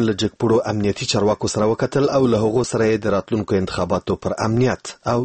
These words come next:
یو لړ نورو مسایلو خبرې وکړې. د ولسمشر د ویان دفتر د ښاغلي کرزي له قوله په خبر کې لیکي چې وایي افغانستان دا مهال له یو مهم تاریخي پړاو څخه د تیریدو په حال کې دی او باید د بریالیو انتخاباتو لپاره په تدبیر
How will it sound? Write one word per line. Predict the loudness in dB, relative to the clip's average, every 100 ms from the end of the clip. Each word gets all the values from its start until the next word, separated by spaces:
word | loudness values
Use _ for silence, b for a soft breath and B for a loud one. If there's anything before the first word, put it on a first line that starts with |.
| 0
یو | 0
لړ | 0 -2 0
نورو | 0 0
مسایلو | -2 -2 -2 0
خبرې | 0 0 0
وکړې. | 0 -4 -6 B B B 0
د | 0
ولسمشر | 0 -2 -2 -2 0
د | 0
ویان | 2 0 0 -4
دفتر | -4 -4 -2 -2
د | -4
ښاغلي | -2 0 0 0 -4
کرزي | -4 0 0
له | 0 0
قوله | -2 -2
په | -6 -6
خبر | -4 -2
کې | 0 0
لیکي | 0
چې | 0
وایي | 2 4 2 0 B B B -4
افغانستان | 0 0 0 -2 -2 0
دا | 0 0
مهال | 0 2
له | 2
یو | 2 0
مهم | 0 -2 -2
تاریخي | -2 0 0
پړاو | 0 -2 -2
څخه | -4 -4 -4
د | -4
تیریدو | -2 0 0 -2
په | 0
حال | 0 0
کې |
دی | 0 0 B B B
او | -2 0
باید | -2 -2 -4
د | -2
بریالیو | 0 0 2 2 2 2 2 0 -6
انتخاباتو | -6 -4 -2 -2 -2 -2 -4 B B B -2
لپاره | 0 0 0 0 0
په | 0 0 0 -4
تدبیر | -4 -2 2 2 2